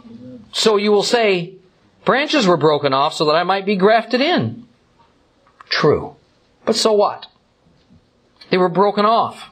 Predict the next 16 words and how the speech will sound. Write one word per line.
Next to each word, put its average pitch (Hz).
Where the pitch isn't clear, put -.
because 123
of 117
their 208
lack 170
of 165
trust. -
However, 143
you 196
keep 220
your 214
place 220
only 247
because 113
of 92
your 90
trust. -